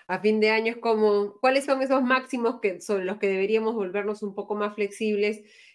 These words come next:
Y más bien, ¿cuáles son los otros máximos sobre los que deberíamos, o los otros principios sobre los que deberíamos ser incluso más inflexibles,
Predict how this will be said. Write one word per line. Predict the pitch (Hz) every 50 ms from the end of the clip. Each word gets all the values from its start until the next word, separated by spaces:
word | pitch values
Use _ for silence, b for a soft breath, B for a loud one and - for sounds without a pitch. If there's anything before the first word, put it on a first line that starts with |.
| B _ _ 208
Y | 214 208
más | 214 226 240 247
bien, | 277 269 269
¿cuáles | 269 277 262 262 262
son | 269 262 254
los | 247 240 - 311
otros | 320 330 - 214 220 220
máximos | 208 226 226 220 - 226 220 226 220
sobre | 233 208 190
los | 180 180 185
que | - 190
deberíamos, | 180 175 175 180 180 196 196 202 202 196 196 190 196
o | 190
los | 175 180 202
otros | 202 220 240 240
principios | 226 214 208 208 - 247 233 240 233 233
sobre | 226 202 185 175
los | 185 180
que | - 180
deberíamos | 175 180 185 185 196 202 202 196 190 -
ser | - 196 196 - -
incluso | - 190 180 - _ 226 247 262 254 262 220
más | 214 214 214 220 262 254 -
inflexibles, | 208 202 202 175 175 175 - - 220 214 196 180 185 190 202 202 - _